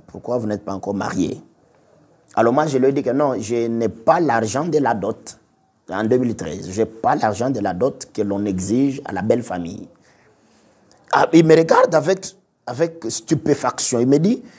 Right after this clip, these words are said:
Euh, l'argent de la dot ? » J'ai dit, « Oui. » La fille que tu veux épouser, est-ce que ses parents sont croyants du message ?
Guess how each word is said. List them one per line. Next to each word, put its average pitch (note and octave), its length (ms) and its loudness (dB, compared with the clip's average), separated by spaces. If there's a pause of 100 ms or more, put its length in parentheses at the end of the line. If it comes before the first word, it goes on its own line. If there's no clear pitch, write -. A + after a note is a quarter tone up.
(500)
Euh, G2 120 -10
l'argent B2 460 -2
de D3 120 2
la G#2+ 120 2
dot ? » B2+ 200 -2
J'ai C3 100 4
dit, « C3+ 80 2
Oui. » B2 320 0 (800)
La B2 240 4
fille G#3+ 480 0
que B2+ 100 2
tu B2 140 -4
veux C#3+ 260 4
épouser, G2+ 680 -2 (280)
est-ce - 160 -2
que - 140 0
ses C3 200 4
parents C#3+ 520 0
sont F#3 220 -2
croyants C3+ 360 -2
du C#3 120 -2
message ? G#2+ 580 -6